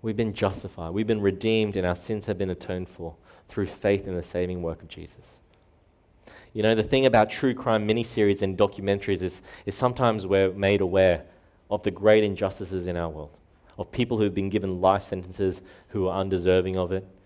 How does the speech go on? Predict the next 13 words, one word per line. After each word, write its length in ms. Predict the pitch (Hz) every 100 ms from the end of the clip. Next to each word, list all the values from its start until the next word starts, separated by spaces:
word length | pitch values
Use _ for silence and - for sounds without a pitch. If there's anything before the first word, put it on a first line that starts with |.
| _ _ -
And 80 |
it 40 | 95
makes 260 | 101 117
us 100 | 110
sick 440 | - - 123 - -
that 160 | 92 -
people 300 | 117 113 104
think, 400 | - 110 85 - - -
uh, 120 | 98
that, 160 | 98 104
that 160 | 113
people 320 | - 123 127 110
are 200 | 101